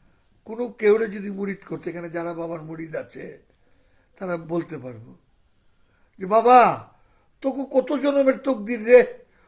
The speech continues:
তোরা আমার কাছে মুরিদ হইছ, এই পীর আর পাবি না।" খুব খেয়াল করেন তো কথাটা, "এই পীর আর পাবি না।"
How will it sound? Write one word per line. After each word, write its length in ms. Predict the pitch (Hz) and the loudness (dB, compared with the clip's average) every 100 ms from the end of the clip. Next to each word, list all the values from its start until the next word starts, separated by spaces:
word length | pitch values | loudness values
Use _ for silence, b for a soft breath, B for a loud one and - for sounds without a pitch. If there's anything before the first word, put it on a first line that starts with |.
| _ - | _ -6
তোরা 240 | 190 185 | -4 -4
আমার 240 | 180 226 | -2 -2
কাছে 300 | 226 202 - | -4 -8 -8
মুরিদ 320 | 151 143 131 196 | -10 -12 -18 -20
হইছ, 300 | 185 - 147 131 _ _ _ _ _ _ _ _ _ _ - | -20 -20 -20 -20 _ _ _ _ _ _ _ _ _ _ -8
এই 160 | 170 185 | -6 -6
পীর 340 | - 196 156 | -8 -12 -12
আর 80 | 135 110 | -14 -16
পাবি 260 | 120 - | -20 -20
না।" 180 | - _ _ _ _ _ _ _ _ _ _ _ _ _ _ _ _ _ _ _ _ | -20 _ _ _ _ _ _ _ _ _ _ _ _ _ _ _ _ _ _ _ _
খুব 160 | 226 - | -18 -18
খেয়াল 240 | - - 202 | -12 -12 -8
করেন 280 | - - | -8 -8
তো 80 | - | -12
কথাটা, 480 | - 160 220 262 269 _ _ _ _ _ _ _ - | -16 -14 -14 -18 -20 _ _ _ _ _ _ _ 6
"এই 220 | 262 294 | 6 6
পীর 320 | - 269 233 | 2 0 2
আর 120 | 196 | 2
পাবি 340 | - - 165 | -2 -12 -20
না।" 80 | - | -20